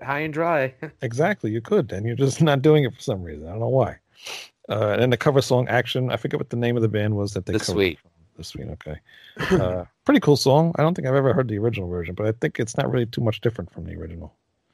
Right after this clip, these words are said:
Speaker 1: Um, it's not too different.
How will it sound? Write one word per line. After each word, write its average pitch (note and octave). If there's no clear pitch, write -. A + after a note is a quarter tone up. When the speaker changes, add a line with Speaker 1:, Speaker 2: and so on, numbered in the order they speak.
Speaker 1:
Um, D3
it's -
not D3
too C3+
different. F2+